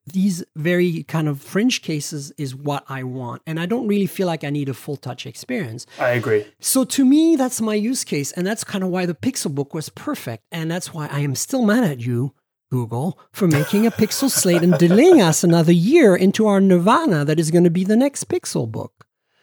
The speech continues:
Speaker 2: Well, I'm sure the, the, the bosses will be listening to this podcast,
Speaker 1: I am
Speaker 2: so
Speaker 1: sure
Speaker 2: they'll,
Speaker 1: they
Speaker 2: they'll,
Speaker 1: will.
Speaker 2: they'll make some notes on
Speaker 1: You've
Speaker 2: this.
Speaker 1: listened and you've heard, Mister Rick Osterloh. Um, <laughs> yeah. So I don't know. Like,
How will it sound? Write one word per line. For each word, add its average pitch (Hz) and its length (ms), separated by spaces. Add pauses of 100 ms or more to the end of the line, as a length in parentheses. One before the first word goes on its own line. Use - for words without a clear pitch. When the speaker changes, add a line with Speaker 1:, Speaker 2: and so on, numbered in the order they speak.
(160)
Speaker 2:
Well, 170 120
I'm 180 100
sure 208 280
the, 156 160
the, 135 240 (140)
the 135 80
bosses 147 380
will 123 60
be 120 120
listening 123 280
to 123 60
this 123 140
podcast, - 120
Speaker 1:
I 185 120
am 165 240
Speaker 2:
so 156 40 (120)
Speaker 1:
sure 127 340
Speaker 2:
they'll, 120 140
Speaker 1:
they 123 40
Speaker 2:
they'll, 117 80
Speaker 1:
will. 117 120
Speaker 2:
they'll 123 100
make 139 180
some 120 200
notes 117 300
on 160 80
Speaker 1:
You've 190 320
Speaker 2:
this. 185 80
Speaker 1:
listened 185 520
and 170 160
you've 175 180
heard, 143 320
Mister 123 380
Rick 120 160
Osterloh. 117 760 (360)
Um, 160 560 (220)
<laughs> - 200
yeah. 180 220 (300)
So 233 260
I 240 100
don't 247 140
know. 139 120
Like, 170 220